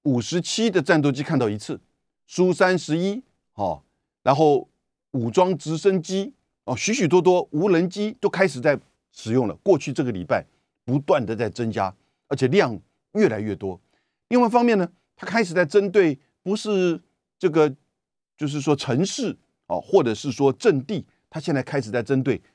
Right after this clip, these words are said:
补给线、后勤线、弹药库、燃料库，呃，维护，哦，或者是这些相关的这些军火的这些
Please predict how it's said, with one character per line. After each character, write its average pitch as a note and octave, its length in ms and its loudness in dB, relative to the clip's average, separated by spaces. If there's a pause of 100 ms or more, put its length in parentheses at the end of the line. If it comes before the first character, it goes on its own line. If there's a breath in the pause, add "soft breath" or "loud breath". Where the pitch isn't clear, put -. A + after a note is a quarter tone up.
(260)
补 A2 240 -2
给 B2+ 260 -4
线、 F3+ 300 2 (720)
后 A#3+ 320 2
勤 G#2 300 -8
线、 A2 240 -4 (580)
弹 G3+ 280 4
药 F#3+ 220 8
库、 C#3 340 -2 (280)
燃 B2+ 340 0
料 F#3+ 280 4
库， A#2+ 340 -2 (680)
呃， B2+ 200 4 (120)
维 C#3 340 4
护， A3 400 0 (180)
哦， F2+ 260 -4
或 E3 200 2
者 A2+ 100 2
是 B2+ 360 -2
这 C3 200 0
些 C3 400 2 (400)
相 D#3+ 240 4
关 D#3 180 4
的 C3+ 80 0
这 C3+ 160 -4
些 A#2+ 220 -2
军 E3 560 -2
火 G2+ 400 0
的 A2 140 -4
这 B2 180 0
些 A2+ 380 0